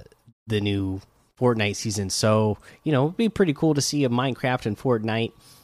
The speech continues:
uh, crossover. Those are the biggest games that are played in this household. I mean, I, I love Fortnite. My son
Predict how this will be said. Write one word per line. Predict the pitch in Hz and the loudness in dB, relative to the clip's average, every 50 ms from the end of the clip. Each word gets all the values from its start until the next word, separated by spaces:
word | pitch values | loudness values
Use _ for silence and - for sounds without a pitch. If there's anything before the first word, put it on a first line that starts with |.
| _ _ _ _ _ _ - | _ _ _ _ _ _ -8
uh, | - 98 | -8 -6
crossover. | - - - 110 117 120 - 143 147 160 147 | -4 0 0 2 2 2 0 0 0 2 4
Those | 123 175 190 - 165 | 6 6 6 6 4
are | |
the | 131 120 104 | 2 2 2
biggest | 104 131 127 123 113 104 - | 0 0 0 0 -2 -4 -2
games | - 113 120 123 117 110 | -2 0 0 0 0 0
that | 123 113 101 | 0 0 -2
are | 95 | -2
played | - - 127 123 120 117 117 110 | -2 0 0 2 4 4 2 0
in | 107 85 95 92 92 95 | 0 -4 -4 -4 -4 -2
this | 101 156 175 - | 2 2 0 0
household. | - 110 101 92 87 - - 95 92 92 95 98 | 0 -4 -4 -4 -6 -6 -4 -4 -2 -2 0 -2
I | 101 | -2
mean, | 98 95 92 | -2 -4 -4
I, | 90 87 - - | -6 -8 -8 -6
I | 107 117 | -4 -4
love | 127 123 120 110 - - | -2 -2 -4 -6 -6 -4
Fortnite. | 120 117 104 113 107 107 | -4 -4 -2 -4 -4 -4
My | 87 92 92 | -4 -6 -6
son | - - 117 110 110 101 | -4 -4 -2 -2 -4 -4